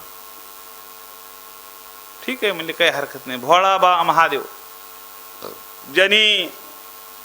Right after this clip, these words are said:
देवाला नुसतं गार पाणी जरी घातलं, देवाला गार पाणी जास्त आवडतं, उष्णता असते भगवंताची. विष प्राशन केलं होतं ना,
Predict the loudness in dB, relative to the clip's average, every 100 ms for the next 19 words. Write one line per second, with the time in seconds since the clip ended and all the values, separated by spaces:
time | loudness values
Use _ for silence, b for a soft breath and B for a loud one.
0 | -16 -2 2 4 4 2 2 -2 0 2
1 | 4 4 2 2 2 2 4 6 4 4
2 | 2 2 0 -12 -20 -20 -20 -20 -20 -20
3 | -20 -20 -20 -20 -20 -20 0 4 4 2
4 | 4 4 4 2 2 0 0 2 2 2
5 | -2 -6 -12 -20 -20 -20 -20 -20 -20 -12
6 | -8 -6 0 2 4 2 0 -4 -2 -2
7 | -2 -4 -8 -12 -20 -20 -20 -20 -20 -20
8 | -20 -20 -20 -20 -12 -2 -2 -2 -8 -8
9 | 0 2 2 0 4 6 6 4 4 2